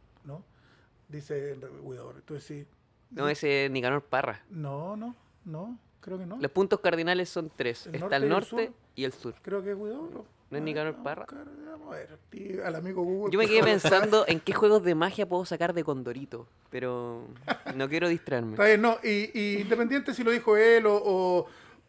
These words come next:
Speaker 1: uno piensa ahí, ¿y eso cómo es un efecto? Eso, lo-,
Speaker 2: Claro.
Speaker 1: los puntos cardinales son tres del norte y del sur. ¿Cómo podría ser un efecto? Y ya tení un camino entero para crear,
Speaker 2: Ah,
Speaker 1: ¿no?
Speaker 2: mira.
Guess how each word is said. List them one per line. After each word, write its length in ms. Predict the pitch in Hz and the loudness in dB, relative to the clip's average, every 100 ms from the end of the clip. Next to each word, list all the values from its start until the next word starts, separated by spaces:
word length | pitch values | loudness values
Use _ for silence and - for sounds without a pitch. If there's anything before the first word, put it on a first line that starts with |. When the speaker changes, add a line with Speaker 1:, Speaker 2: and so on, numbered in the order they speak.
| _ _ _ _ - | _ _ _ _ 2
Speaker 1:
uno 200 | 240 240 | 4 6
piensa 320 | 254 247 233 | 4 6 6
ahí, 260 | 240 - - | 6 2 -8
¿y 160 | 214 | -2
eso 240 | 262 320 220 | 0 0 -2
cómo 180 | 294 294 | 2 4
es 60 | |
un 100 | 247 | 2
efecto? 640 | 202 214 202 - 226 233 _ _ _ _ _ _ _ _ _ _ _ _ _ _ _ _ - 202 | 2 -2 -4 -2 -4 -4 _ _ _ _ _ _ _ _ _ _ _ _ _ _ _ _ -2 -2
Eso, 160 | 190 208 | 0 2
lo-, 80 | |
Speaker 2:
Claro. 120 | 202 202 | 2 0
Speaker 1:
los 100 | 180 | -2
puntos 240 | 202 202 | -2 -2
cardinales 340 | 185 185 196 190 | -2 -2 -4 -4
son 120 | 180 | -6
tres 140 | 190 | -4
del 60 | 190 | -2
norte 240 | 185 196 | -4 -4
y 20 | 175 | -6
del 80 | - | -4
sur. 240 | 214 226 _ _ _ | -10 -10 _ _ _
¿Cómo 180 | - 233 | -6 -4
podría 160 | 240 220 | -2 -4
ser 140 | 202 | -4
un 80 | 185 | -8
efecto? 400 | 160 196 - 226 | -6 -6 -4 -6
Y 100 | 202 | -4
ya 120 | 185 208 | -6 -4
tení 380 | 214 214 220 - _ - | -4 -4 -6 -10 _ -14
un 80 | 170 | -6
camino 300 | 196 202 175 | -4 -2 -4
entero 360 | 143 233 285 | 2 2 4
para 120 | 262 | 0
crear, 200 | 220 180 151 | 0 0 0
Speaker 2:
Ah, 500 | 156 156 151 147 143 | -4 -6 -6 -8 -2
Speaker 1:
¿no? 320 | 208 294 127 | 0 0 -4
Speaker 2:
mira. 280 | 123 135 117 | -12 -14 -14